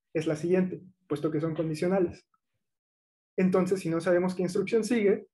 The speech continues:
no sabemos qué instrucción meter al pipeline a continuación. Por ejemplo, en la figura de la derecha observamos un ejemplo de este pro-, problema.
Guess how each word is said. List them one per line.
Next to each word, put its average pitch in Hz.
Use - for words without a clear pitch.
no 185
sabemos 196
qué 220
instrucción 208
meter 180
al 160
pipeline 156
a 160
continuación. 165
Por 160
ejemplo, 170
en 175
la 151
figura 160
de 180
la 175
derecha 175
observamos 165
un 175
ejemplo 165
de 151
este 151
pro-, 156
problema. 170